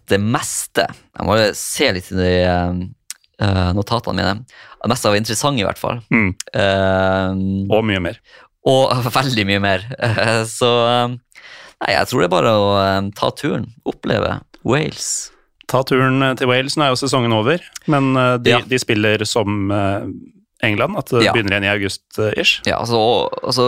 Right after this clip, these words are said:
Speaker 1: slutter de alt for tidlig. De er liksom, eller,
Speaker 2: Mm.
Speaker 1: de siste runde var vel langfredag eller noe sånt,
Speaker 2: Ja.
Speaker 1: tror jeg.
Speaker 2: Eh,
Speaker 1: Eh.
Speaker 2: og de har dette forferdelige playoff-systemet,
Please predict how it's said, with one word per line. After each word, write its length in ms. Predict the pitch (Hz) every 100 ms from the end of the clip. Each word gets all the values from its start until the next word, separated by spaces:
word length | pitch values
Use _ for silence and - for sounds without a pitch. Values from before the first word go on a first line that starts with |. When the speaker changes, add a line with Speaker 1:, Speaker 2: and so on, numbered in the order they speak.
| 123 113 107 107 107
Speaker 1:
slutter 380 | - - - 98
de 60 |
alt 160 | 87 110
for 120 | 101
tidlig. 320 | 95 101 - 95
De 80 |
er 80 | 95
liksom, 280 | 95 95 - -
eller, 200 | 90 87 - -
Speaker 2:
Mm. 280 | 170 127 85
Speaker 1:
de 160 | - 101 98 95
siste 420 | - 104 - 95 95
runde 200 | 98 92
var 120 | 90
vel 260 | 87 87 87
langfredag 400 | 90 87 90 90
eller 100 | -
noe 120 | -
sånt, 480 | 104 107 - - - 120
Speaker 2:
Ja. 100 | 95
Speaker 1:
tror 80 |
jeg. 60 | - _ _ _ _ _ _ _ _ _ _ _ _ _
Speaker 2:
Eh, 180 | - 110
Speaker 1:
Eh. 360 | 107 104 95
Speaker 2:
og 100 | 117
de 80 | 117
har 260 | 110 98 95
dette 240 | 95 95
forferdelige 460 | 87 90 92 85 87
playoff-systemet, 720 | 87 76 - 90 95 90 104